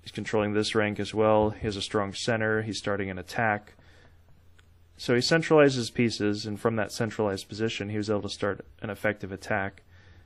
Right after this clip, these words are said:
And now he can even sacrifice material because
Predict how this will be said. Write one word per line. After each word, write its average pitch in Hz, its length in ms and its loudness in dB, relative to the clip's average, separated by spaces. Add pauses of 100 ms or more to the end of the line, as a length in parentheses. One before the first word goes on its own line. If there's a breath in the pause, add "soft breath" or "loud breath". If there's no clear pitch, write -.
(180 soft breath)
And 113 160 -4
now 151 220 4
he 160 100 2
can 123 160 -2
even 120 200 2
sacrifice 117 640 2
material 104 480 4
because 101 420 -2